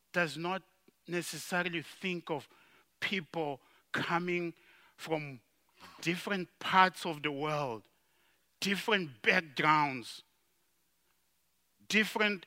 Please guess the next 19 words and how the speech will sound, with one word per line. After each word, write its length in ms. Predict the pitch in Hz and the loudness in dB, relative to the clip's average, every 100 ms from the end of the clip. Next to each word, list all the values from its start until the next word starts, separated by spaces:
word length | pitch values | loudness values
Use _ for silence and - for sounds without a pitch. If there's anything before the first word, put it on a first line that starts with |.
| - | 4
accents, 880 | 202 202 - - 165 123 117 - - _ _ _ _ _ _ _ _ _ _ _ _ _ 117 117 | 6 6 4 -2 -2 -4 -8 -14 -18 _ _ _ _ _ _ _ _ _ _ _ _ _ -20 2
being 540 | 196 220 226 214 190 - - | 8 10 10 8 2 -8 0
people 460 | 208 208 226 220 220 | 2 2 4 2 4
of 200 | 185 175 | 2 0
one 640 | 147 165 196 214 214 202 - - - | 0 8 10 10 8 2 -12 -20 -10
family. 840 | - - 202 202 190 170 127 98 _ _ _ _ _ _ _ | -6 2 6 8 6 2 2 -6 _ _ _ _ _ _ _
The 100 | 226 | 4
world 340 | 233 247 240 214 | 8 10 8 6
cannot 460 | 247 247 247 170 | 4 6 4 2
do 280 | 240 247 269 | 0 2 4
that, 320 | 196 156 123 - _ _ _ - - | 6 4 4 -10 _ _ _ -20 2
but 280 | - 233 165 | 8 8 8
God 560 | 147 233 269 233 190 - - _ _ - | 10 12 12 12 12 6 -6 _ _ 6
can 240 | 233 208 165 | 6 6 2
do 300 | 220 269 269 | 4 6 6
that. 280 | 185 131 - _ - - - - - - | 4 0 -4 _ -20 -20 -20 -20 -12 6
And 140 | 233 | 10
I 160 | 240 269 | 12 10
said, 520 | - 294 277 247 165 | 8 10 10 10 4